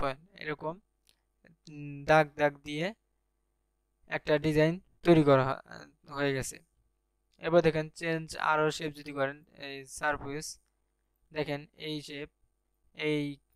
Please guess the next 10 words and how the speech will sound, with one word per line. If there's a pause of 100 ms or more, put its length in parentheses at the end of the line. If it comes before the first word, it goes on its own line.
(260)
আবার (180)
অন্য (120)
ধরনের
চলে
আসলো। (120)
এই
দেখেন
English, (140)
math, (200)
আইসিটি